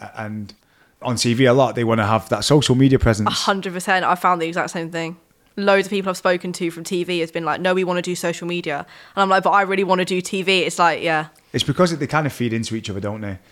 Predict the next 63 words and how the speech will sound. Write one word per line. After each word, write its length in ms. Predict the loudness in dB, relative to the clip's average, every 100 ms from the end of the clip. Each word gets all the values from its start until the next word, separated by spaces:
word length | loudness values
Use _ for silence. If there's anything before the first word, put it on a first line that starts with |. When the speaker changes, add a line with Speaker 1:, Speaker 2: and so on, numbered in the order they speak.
| _
Speaker 1:
It's 100 | -2
almost 300 | 2 4 4
Speaker 2:
Yeah. 80 | 4
Speaker 1:
like 140 | 2 2
now 320 | 2 2 0
you 100 | -2
can't 220 | -2 0
really 120 | -2
get 140 | -2 -2
onto 160 | -4
T 220 | -4 -4
V 120 | 0 0
without 220 | 0 0
having 200 | -2 -4
a 20 |
social 300 | -4 -4 -4
media 180 | -4 -4
presence. 540 | -4 -6 -8 -12 -16 -20 _
Speaker 2:
Yeah, 320 | -10 -6 -6
pretty 300 | -6 -8 -8
much. 160 | -6 -4
Speaker 1:
And 80 | -4
if 100 | 0
you 100 | 4
are 160 | 4
on 60 | 4
T 160 | 2 -2
V, 100 | -2
you 40 |
wanna 180 | -2 -4
stay 220 | 0 2
on 140 | 2 0
there, 180 | -4
you 100 | -4
need 140 | -4 -6
to 100 | -6
make 180 | -6 -6
sure 140 | -4
you're 120 | -4 -4
building 300 | -6 -6 -6
a 20 |
community 460 | -4 -4 -2 -4
and 100 | -4
having 360 | -4 -4 -4 -6
a 60 | -8
social 280 | -6 -4 -4
Speaker 2:
Mm-hmm. 60 | -4
Speaker 1:
media 140 | -4
following 260 | -2 -4 -2
as 40 |
well. 120 | -4
So 100 | -4
they 60 | -6
kind 180 | -8 -6
of 80 | -6
go 260 | -8 -10 -12 _ _ _ -12
hand 260 | -8 -8
in 80 | -6
hand. 380 | -6 -6 -6 -12 _ _ _ _ -8
And 340 | -6 -6 -6
what's 200 | -4 -4
it 100 | -4
like 380 | -2 0 0 -4